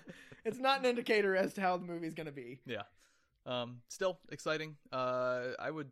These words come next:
Speaker 2: guess we're probably gonna get our first teaser reasonably soon.
Speaker 1: Mm-hmm.
Speaker 2: I think for Force Awakens and Last Jedi, we got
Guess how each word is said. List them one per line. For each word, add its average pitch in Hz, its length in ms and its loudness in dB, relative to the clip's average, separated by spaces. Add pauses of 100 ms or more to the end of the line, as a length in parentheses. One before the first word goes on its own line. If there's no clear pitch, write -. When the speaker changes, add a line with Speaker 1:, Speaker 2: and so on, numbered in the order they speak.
Speaker 2:
guess 143 300 -8
we're 139 80 -12
probably 135 280 -6
gonna 135 160 -12
get 131 160 -8
our 127 120 -8
first - 260 -12
teaser 143 340 -10
reasonably 117 440 -12
soon. 110 320 -12 (200)
Speaker 1:
Mm-hmm. 185 200 -6 (320)
Speaker 2:
I - 40 -12
think 151 220 -8
for 143 500 -6 (240)
Force 131 220 -10
Awakens 123 300 -8
and 113 80 -12
Last 113 240 -10
Jedi, 110 240 -6
we 104 100 -6 (220)
got 110 240 -4